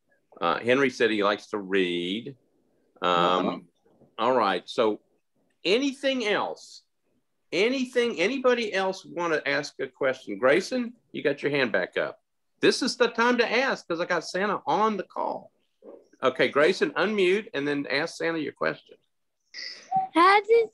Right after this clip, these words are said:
Speaker 3: how, where did you get that suit from?
Speaker 2: Huh? Oh,
Speaker 3: Where
Speaker 2: it's
Speaker 3: did you
Speaker 2: special.
Speaker 3: get that suit
Speaker 2: Uh,
Speaker 3: from?
Speaker 2: the, the elves keep me supplied in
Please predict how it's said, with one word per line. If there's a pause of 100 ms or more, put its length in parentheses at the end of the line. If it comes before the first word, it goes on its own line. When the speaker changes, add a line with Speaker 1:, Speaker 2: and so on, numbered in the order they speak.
(560)
Speaker 3:
how, (500)
where
did (100)
you
get
that (260)
suit (240)
from? (1120)
Speaker 2:
Huh? (580)
Oh,
Speaker 3:
Where
Speaker 2:
it's
Speaker 3:
did
you
Speaker 2:
special. (180)
Speaker 3:
get
that (600)
suit
Speaker 2:
Uh,
Speaker 3:
from? (920)
Speaker 2:
the,
the
elves
keep
me
supplied
in